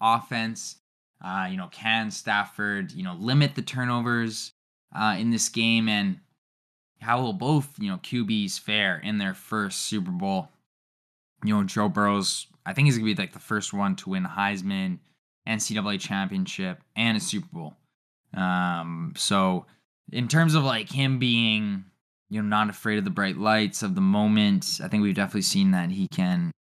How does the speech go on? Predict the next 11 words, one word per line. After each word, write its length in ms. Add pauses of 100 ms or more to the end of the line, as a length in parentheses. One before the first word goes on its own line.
(480)
live 260
up 200
to 100
that. 260
You 60
know, 80
he 100
went 160
against 260
Trevor 260
Lawrence, 600